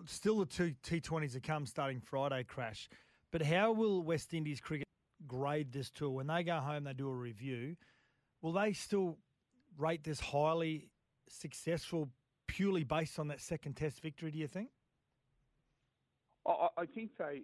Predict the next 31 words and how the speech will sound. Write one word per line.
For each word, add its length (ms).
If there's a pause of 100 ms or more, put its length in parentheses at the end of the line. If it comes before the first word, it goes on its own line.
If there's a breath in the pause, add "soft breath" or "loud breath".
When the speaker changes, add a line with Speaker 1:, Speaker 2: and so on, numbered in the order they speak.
Speaker 2:
they, 200 (140)
they 160
will, 460 (260)
uh, 260 (480)
Sats, 300
because 460 (240)
that 160 (100)
victory 480
will 140 (120)
stand 500 (600 soft breath)
i-, 220
in 400
history 680
as 60 (120)
perhaps 380
the 80
greatest 440
upset 420
in 60
the 60
history 340
of 60
the 80
game. 360 (560 soft breath)
And 160
you 220
think 200
of 100
it, 160 (100)
Queensland 460
lost 260